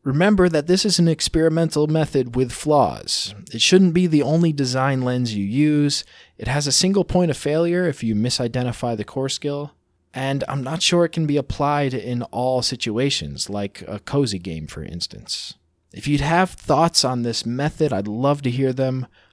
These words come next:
Uh, we're gonna have a discussion in the episode discussion channel of the Discord. But yeah, give this method a try and let me know what you think. And I think, uh, that's gonna do it for today.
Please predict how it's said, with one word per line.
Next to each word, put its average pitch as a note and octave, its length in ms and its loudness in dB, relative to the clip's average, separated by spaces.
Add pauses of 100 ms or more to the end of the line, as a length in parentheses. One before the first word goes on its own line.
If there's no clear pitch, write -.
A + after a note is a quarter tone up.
Uh, G2+ 200 -2
we're B2+ 100 -2
gonna D3+ 120 0
have D#3 160 2
a D3 40 -4
discussion C#3 640 0
in A2 120 -2
the - 180 -4
episode D3+ 420 -2
discussion A#2+ 460 -4
channel A2+ 400 -4
of C#3+ 160 -10
the C3+ 80 -6
Discord. A#2 680 -4 (420)
But A2+ 240 -4
yeah, F#3 300 0
give E3+ 200 -4
this - 180 -2
method F#3 320 -2
a E3 40 0
try B2+ 480 0 (560)
and A2 500 -2
let G#2 260 -6
me A2 160 -4
know G2+ 280 -2
what G2 360 -6
you B2+ 80 -6
think. - 480 -6 (400)
And A#2+ 100 -6
I A#3 180 2
think, C#3 500 -4
uh, C3+ 260 -2
that's C3 320 -2
gonna D3+ 260 -2
do C#3+ 360 0
it F3 160 0
for B2 420 -2
today. F3 680 -4